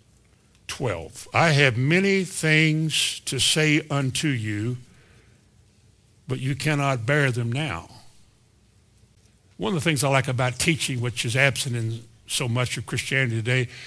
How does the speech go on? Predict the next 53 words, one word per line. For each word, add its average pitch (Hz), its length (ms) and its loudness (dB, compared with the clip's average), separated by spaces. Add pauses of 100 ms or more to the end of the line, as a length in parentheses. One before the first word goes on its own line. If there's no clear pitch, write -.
(220)
is 113 160 -4
you 127 80 0
get 151 220 2
to 127 80 -2
make 143 260 4
one 151 220 0
statement 156 480 4
and 131 80 -2
then 135 160 0
take 131 220 2
five 135 260 2
minutes 131 340 0
to 120 100 -6 (600)
explain 139 420 4
it, 131 120 -4
and 123 120 -2
most 127 220 0
everybody 123 280 2
understand 120 340 0
it 127 80 2
anyway. 98 340 -4 (2000)
But 170 80 -2
listen 156 260 2
to 113 80 0
this. 101 480 -4 (240)
So 180 220 -2
I'm 180 100 2
gonna 160 120 2
make 156 160 4
a 113 40 -2
point. 101 280 -4 (880)
Jesus 190 400 4
said 175 180 2
to 143 60 2
his 147 160 4
disciples, 127 540 0
he 131 60 -2
said, 123 240 -2
"Now, 120 300 2 (1120)
I'm 117 100 -4
not 135 140 0
gonna 160 140 2
be 160 120 6
with 151 220 2
you 135 80 0
long, 131 300 0
but 120 80 0
I'm 123 80 0
not 139 100 2
gonna 147 140 2
leave 139 200 4
you 123 60 0
alone. 120 420 -2